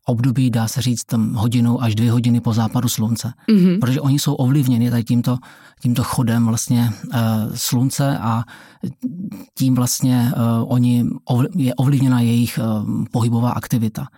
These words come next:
Speaker 1: No a
Speaker 2: Mhm.
Speaker 1: když se vlastně ta pohybová aktivita zvířat potká s určitou intenzitou dopravy, tak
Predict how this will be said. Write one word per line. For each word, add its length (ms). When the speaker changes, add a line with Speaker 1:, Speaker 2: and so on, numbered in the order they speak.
Speaker 1:
No 80
a 20
Speaker 2:
Mhm. 80
Speaker 1:
když 340
se 140
vlastně 260
ta 100
pohybová 360
aktivita 480
zvířat 440
potká 520
s 120
určitou 280
intenzitou 340
dopravy, 440
tak 140